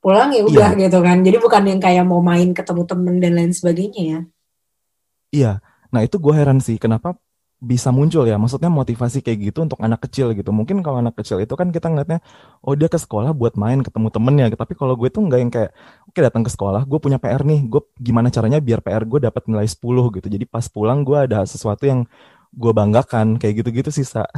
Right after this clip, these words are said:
Speaker 2: <laughs>
Speaker 1: Kayaknya karena dari, dari, dari emang mungkin udah kodratnya kita sebagai manusia kali ya kok. Maksudnya kodratnya tuh kita selalu pengen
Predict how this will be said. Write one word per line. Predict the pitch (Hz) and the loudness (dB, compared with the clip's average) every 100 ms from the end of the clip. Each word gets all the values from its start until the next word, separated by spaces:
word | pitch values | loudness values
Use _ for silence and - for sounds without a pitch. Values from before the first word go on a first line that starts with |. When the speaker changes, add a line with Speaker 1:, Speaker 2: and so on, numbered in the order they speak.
| - - | -6 -4
Speaker 2:
<laughs> | 135 - - _ | -4 -6 -14 _
Speaker 1:
Kayaknya | - 269 277 370 | -8 -4 -2 -2
karena | 339 285 294 | -4 -4 -2
dari, | 359 220 | 0 0
dari, | 190 190 196 202 | 0 -2 -4 -8
dari | 202 202 196 208 208 - | -4 -4 -4 -6 -8 -12
emang | 202 208 226 | -10 -10 -10
mungkin | 220 226 339 | -10 -6 -6
udah | 311 214 180 180 175 - | -4 -4 0 0 -2 -4
kodratnya | 190 170 175 170 180 | -2 0 0 -2 -4
kita | 170 180 185 | -6 -6 -6
sebagai | 180 175 170 165 | -2 0 0 0
manusia | 170 175 190 214 | 0 0 -4 -8
kali | 214 196 | -8 -6
ya | 175 156 | -6 -6
kok. | 165 - | -12 -12
Maksudnya | - 190 214 269 285 _ _ _ _ _ | -8 -8 -6 -10 -12 _ _ _ _ _
kodratnya | 220 196 185 202 | -2 0 -2 -2
tuh | 214 | -4
kita | 320 - 311 | -6 -4 -4
selalu | 311 220 196 220 | -4 -6 -6 -8
pengen | 214 185 185 196 196 190 | -8 -6 -6 -6 -8 -10